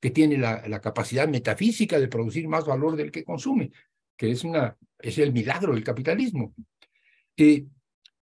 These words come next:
aquí la compraventa de la fuerza de trabajo está antes, la explotación está después. Cuando tú vendes tu fuerza de trabajo no te están explotando en ese momento, te están explotando <laughs> cuando la consumen.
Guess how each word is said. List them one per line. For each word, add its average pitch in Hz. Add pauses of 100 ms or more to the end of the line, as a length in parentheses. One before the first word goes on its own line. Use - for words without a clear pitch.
(360)
aquí 208
la 175
compraventa 165
de 156
la 147
fuerza 185
de -
trabajo 151
está 160
antes, - (480)
la 135
explotación 135
está 135
después. - (1300)
Cuando 110
tú 220
vendes 208
tu 147
fuerza 185
de 185
trabajo 170
no 170
te -
están 165
explotando 147
en 98
ese -
momento, - (120)
te 113
están 131
explotando 147
<laughs> -
cuando 120
la 101
consumen. 175